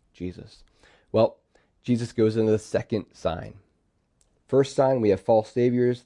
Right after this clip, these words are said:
The second sign is this. Jesus says, "When you hear of wars and rebellions, don't be alarmed.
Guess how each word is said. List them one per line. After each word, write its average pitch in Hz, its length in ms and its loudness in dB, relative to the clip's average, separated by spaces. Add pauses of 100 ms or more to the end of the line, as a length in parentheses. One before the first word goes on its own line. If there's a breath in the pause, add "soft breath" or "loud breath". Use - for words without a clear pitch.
The - 80 -18
second 113 360 -4
sign 110 440 0 (360)
is - 160 -20
this. 90 400 -8 (280 soft breath)
Jesus 135 260 -2
says, 143 200 0
"When 131 160 4
you 151 120 4
hear 151 400 0
of 131 180 -2
wars 120 460 0
and - 100 -12
rebellions, 104 580 0
don't 123 320 -2
be 185 120 -2
alarmed. 156 560 0